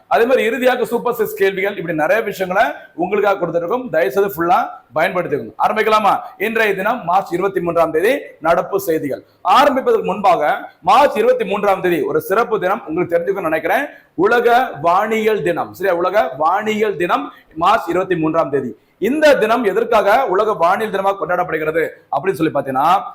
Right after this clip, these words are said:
ஆயிரத்தி தொள்ளாயிரத்தி ஐம்பதாம் ஆண்டு, சரி, நைன்டீன் ஃபிஃப்டி மார்ச் டுவென்டி த்ரீ, அன்றைய தினத்துல சுவிட்சர்லாந்தின் தலைநகரம் ஜெனீவாவில் உலக வானிலை அமைப்பு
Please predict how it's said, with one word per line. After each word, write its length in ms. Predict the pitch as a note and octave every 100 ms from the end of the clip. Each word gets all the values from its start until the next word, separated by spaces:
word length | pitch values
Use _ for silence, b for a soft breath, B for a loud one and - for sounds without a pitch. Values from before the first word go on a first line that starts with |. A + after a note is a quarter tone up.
| -
ஆயிரத்தி 500 | D#3+ G3+ C#4+ C#4 B3
தொள்ளாயிரத்தி 220 | G#3+ -
ஐம்பதாம் 480 | C#3+ - G#3 G#3 G3+ E3
ஆண்டு, 400 | D#3 E3+ E3 A#2+
சரி, 180 | E3
நைன்டீன் 320 | D#3+ F#3+ G3 -
ஃபிஃப்டி 420 | E3+ - G#3+ C4+ C#4 -
மார்ச் 300 | D3 F#3 - -
டுவென்டி 240 | F3 F3 F3+
த்ரீ, 300 | E3+ F3 C3 -
அன்றைய 360 | C#3 F3 G#3
தினத்துல 640 | F3 D#3+ B2+ C3+ D3+ F3 F#3 - - _ _ _ _ _ _ -
சுவிட்சர்லாந்தின் 600 | G#3+ B3+ B3+ B3 B3 A3
தலைநகரம் 580 | G3+ G#3 G#3 G3+ F3
ஜெனீவாவில் 600 | C#3 F3 F#3+ F3+ F3+ E3+
உலக 480 | A2+ C#3 G#3+ B3+ B3+
வானிலை 600 | B3+ F3 G3 B3 B3+ B3+
அமைப்பு 560 | B3+ B3+ - F3 C#3 -